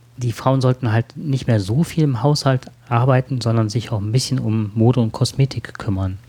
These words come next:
Das war so der Anspruch damals der Brigitte, damit sie halt attraktiver für ihre Männer sein können. Oh, du schließt schon die Augen. Das Ansehen der Hausfrauen,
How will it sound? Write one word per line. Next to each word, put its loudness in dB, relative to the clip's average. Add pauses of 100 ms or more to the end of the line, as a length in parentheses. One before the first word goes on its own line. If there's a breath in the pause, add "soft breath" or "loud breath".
(260 loud breath)
Das -4
war 2
so 2
der 0
Anspruch -4
damals 0
der 0
Brigitte, 2 (600 loud breath)
damit 2
sie 0 (180)
halt 2
attraktiver 2
für -6
ihre 0
Männer 4
sein -4
können. -8 (1120 loud breath)
Oh, 2
du -2 (320)
schließt -2
schon 0
die -2
Augen. -2 (1500 loud breath)
Das -2
Ansehen 2
der 2
Hausfrauen, 2